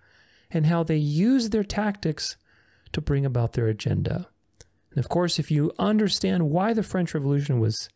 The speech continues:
created, it even makes even more sense, because the French Revolution was created to get rid of monarchy. Remember all the monarchs,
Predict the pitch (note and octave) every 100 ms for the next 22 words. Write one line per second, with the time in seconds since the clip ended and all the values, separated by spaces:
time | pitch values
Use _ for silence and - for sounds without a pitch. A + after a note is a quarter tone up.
0 | - - B2+ C#3 A#3+ - - - - _
1 | _ _ _ _ _ _ _ _ - B3+
2 | - F#3 G#3+ G#3+ G3+ E3+ G3 - G#3+ A3+
3 | A3+ G#3+ A#3+ C#4+ B3+ - C3+ A3 - -
4 | - D#3 D#3+ - A3 G3+ F3 D#3 E3 F#3+
5 | - C#3 C3+ D3+ _ _ _ _ _ _
6 | _ - C#3+ - - D#3 D#3 D3+ D3+ C#3
7 | C#3 - _ _ _ _ _ _ _ A#2+
8 | A2+ E3 F3+ D3 D#3 A#3+ G3+ D#3 D3+ F3
9 | F3+ D#3 - C3 F3+ D4 C4+ B3 A#3+ F3+
10 | E3+ F#3+ G#3 G3+ - -